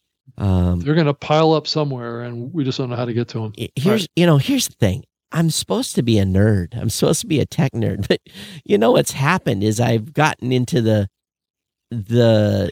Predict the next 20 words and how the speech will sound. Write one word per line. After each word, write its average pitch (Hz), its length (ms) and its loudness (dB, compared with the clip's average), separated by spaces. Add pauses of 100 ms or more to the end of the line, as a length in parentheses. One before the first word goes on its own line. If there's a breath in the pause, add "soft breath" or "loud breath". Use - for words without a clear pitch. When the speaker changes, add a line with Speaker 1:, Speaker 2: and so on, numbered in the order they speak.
(140)
Speaker 1:
grind 123 640 2
of 101 200 -2
running 123 300 0
a 98 80 -2
company, 101 760 -4
and 107 360 0
the 104 100 -2
tech - 360 -6
stuff, 123 380 -2
sadly, 131 560 -2
now 113 600 0 (680)
you 135 180 0
know, 110 120 4
I, 104 260 0
I, 110 80 -8 (380)
I 110 60 -4
try 147 280 0
to 147 80 2
Speaker 2:
Well, 156 120 4
it's, - 260 -6